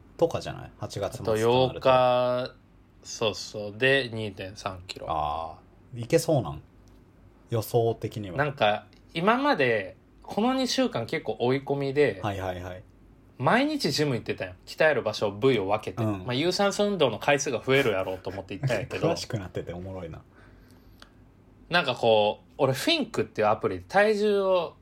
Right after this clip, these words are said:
Speaker 2: は-、
Speaker 1: はいはいはい。
Speaker 2: あの、記録してるんやけど、
Speaker 1: うん。
Speaker 2: なんかこう、毎日行くようになって波が激しくなったわけ。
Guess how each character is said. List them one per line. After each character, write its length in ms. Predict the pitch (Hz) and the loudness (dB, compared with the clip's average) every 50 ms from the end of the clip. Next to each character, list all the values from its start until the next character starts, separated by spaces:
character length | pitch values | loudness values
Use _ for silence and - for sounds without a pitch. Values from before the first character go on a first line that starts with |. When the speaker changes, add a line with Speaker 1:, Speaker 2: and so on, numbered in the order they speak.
| - - | -20 -12
Speaker 2:
は-、 180 | - - 160 127 | -2 0 2 2
Speaker 1:
は 80 | 117 | 4
い 40 | 110 | 4
は 120 | 135 127 | 4 2
い 40 | 107 | 2
は 60 | 101 | 0
い。 40 | 123 | -2
Speaker 2:
あ 160 | 120 101 92 78 | -2 -4 -6 -8
の、 40 | - | -8
記 120 | - - | -4 -2
録 220 | 180 175 175 185 | -2 0 0 -2
し 60 | - - | -2 0
て 80 | 180 | 0
る 60 | 156 | 0
ん 40 | 123 | -2
や 80 | 101 95 | -2 -4
け 120 | 98 101 | -4 -2
ど、 80 | 104 101 | 0 0
Speaker 1:
う 40 | 95 | 0
ん。 80 | 92 92 - - - - - - - - - - - - - - - - - - - - | -2 -4 -8 -14 -20 -20 -20 -20 -20 -20 -20 -20 -20 -20 -20 -20 -20 -20 -20 -20 -10 0
Speaker 2:
な 120 | 180 214 240 | 2 2 2
ん 40 | 220 | 2
か 100 | - 147 | -2 -4
こ 560 | - - 113 110 110 107 107 107 107 107 - | 2 4 6 6 6 6 6 4 2 0 -6
う、 40 | - - - - _ _ - - - - - _ - - - - | -14 -20 -20 -20 _ _ -20 -20 -20 -20 -20 _ -20 -20 -4 0
毎 200 | 220 277 359 370 | 2 2 2 2
日 240 | 359 294 - - 147 | 0 0 0 2 0
行 80 | 131 131 | 0 4
く 100 | - 143 | 4 4
よ 60 | 127 | 4
う 40 | 110 | 4
に 40 | |
な 80 | 104 101 | 0 -4
っ 20 | |
て 100 | - 110 | -6 -6
波 320 | 101 113 156 226 294 349 339 | -2 0 2 2 2 2 2
が 120 | 277 - | 2 2
激 240 | - 123 113 117 123 | 2 0 -2 -2 -2
し 120 | 123 - | -2 -4
く 100 | - - | -6 -4
な 100 | 113 113 | -4 -4
っ 80 | 113 - | -6 -4
た 100 | - 95 | -6 -6
わ 80 | 82 - | -6 -8
け。 140 | - - | -12 -18